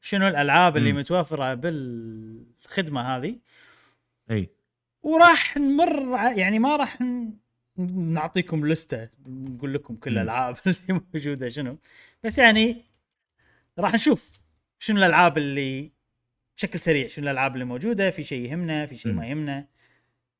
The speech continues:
Speaker 1: فأول شيء بنمر على الخدمة. يعني أول شيء عندنا الألعاب
Speaker 2: أي.
Speaker 1: ال-، مالت بلاي ستيشن فور، بلاي ستيشن فايف.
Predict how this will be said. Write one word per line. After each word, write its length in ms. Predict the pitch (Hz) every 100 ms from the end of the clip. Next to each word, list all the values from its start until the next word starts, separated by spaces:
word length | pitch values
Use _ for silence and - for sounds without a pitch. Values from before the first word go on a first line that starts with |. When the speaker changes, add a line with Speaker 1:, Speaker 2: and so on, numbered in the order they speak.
| _ _ _ _ _ _ _ _ _ _ _ _ _ _ _ _
Speaker 1:
فأول 400 | - 269 349 302
شيء 380 | 233 233 302 - _
بنمر 280 | 202 254 254
على 300 | 175 165 143
الخدمة. 420 | 139 - 170 113
يعني 300 | 95 _ -
أول 180 | 269 277
شيء 120 | 262
عندنا 280 | 226 226 226
الألعاب 460 | 208 180 175 190 165
Speaker 2:
أي. 60 |
Speaker 1:
ال-، 180 | 156 143
مالت 340 | 151 156 151
بلاي 120 | 139 147
ستيشن 480 | - 156 - 160 202 _ _ _
فور، 300 | - 180 214
بلاي 160 | 202 170
ستيشن 240 | 170 147
فايف. 360 | 135 95 -